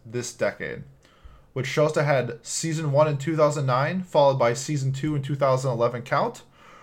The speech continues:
or how would continuing shows that span not only this decade, but decades count. We had some discussions, we had some disagreements, but ultimately came to what we thought was fair and overall agreement for the masses, for both casual watchers and hardcore weebs like myself.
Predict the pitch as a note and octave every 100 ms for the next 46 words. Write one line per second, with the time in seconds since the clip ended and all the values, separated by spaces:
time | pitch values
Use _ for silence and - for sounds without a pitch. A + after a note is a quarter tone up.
0 | - _ B2 A2 C#3+ D#3+ D#3 C#3+ D3+ C3+
1 | D3+ C3+ F3 E3 D#3+ C#3 E3 C#3+ C3+ A#2+
2 | - C3+ B2 A#2+ B2 C3 A#2+ A#2 D#3+ -
3 | B2+ A2+ A#2+ A2 A2 G#2+ G#2 - C3 C3
4 | G#2+ G2 - - F2 - - _ _ _
5 | _ _ _ - B2 C#3+ D#3+ E3+ D3 F3+
6 | E3 F#3 F3+ F3+ - _ _ _ _ _
7 | - B2 C3 C3 C#3 D#3 D#3 D3 C3+ C3+
8 | - G#2+ B2 C#3+ C#3+ C3 C3 D3 C3 C3
9 | A2+ B2 B2+ A#2+ A#2+ - - C3+ E3+ F3+
10 | - B2+ A#2+ A#2 C3+ C#3+ C3+ C3 C3+ B2+
11 | A#2+ G#2+ A2 A2+ A2+ G2+ F2+ - C3 G#2
12 | G2+ - - B2 C3+ D#3 D3 C#3 C#3+ C3+
13 | - A2 A2+ A2+ - A#2 A2 G#2+ G#2 G2
14 | - G2 - F#2+ - - C3+